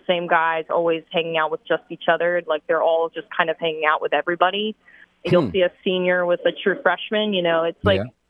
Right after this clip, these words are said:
Speaker 1: and to have somebody like Brady Neal, a true freshman, ca-, you know, being a starting catcher, I think that speaks to, you know, how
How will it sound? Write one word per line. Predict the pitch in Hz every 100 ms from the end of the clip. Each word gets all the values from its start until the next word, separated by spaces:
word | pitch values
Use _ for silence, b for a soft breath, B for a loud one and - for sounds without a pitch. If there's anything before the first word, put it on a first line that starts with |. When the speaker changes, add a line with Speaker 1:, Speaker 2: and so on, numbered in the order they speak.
| _ _ -
Speaker 1:
and | 208 214
to |
have | 202 247 254 -
somebody | 220 202 190
like | 175 165 165
Brady | 185 180 170
Neal, | 180 175 170 160
a | - -
true | - 185 -
freshman, | 180 - 180 160 160 - -
ca-, |
you | 170 175
know, | 165
being | 165 175
a | 170 -
starting | 185 170
catcher, | 170 185 - 165
I |
think | 160 185
that | 180 165 _
speaks | - 180 - _ -
to, | 170 160 151 _ _ _ _
you | 180
know, | 180 160
how | - 175 165 160 156